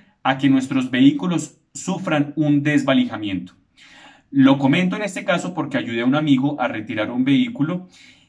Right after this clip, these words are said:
y es muy frecuente que primero que todo, una vez se ingresa el vehículo a los patios,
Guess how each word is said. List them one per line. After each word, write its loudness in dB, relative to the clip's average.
y -6
es 2
muy 0
frecuente -4
que 0
primero 0
que -4
todo, -2
una 2
vez 0
se -4
ingresa -2
el 2
vehículo -2
a 0
los -4
patios, -4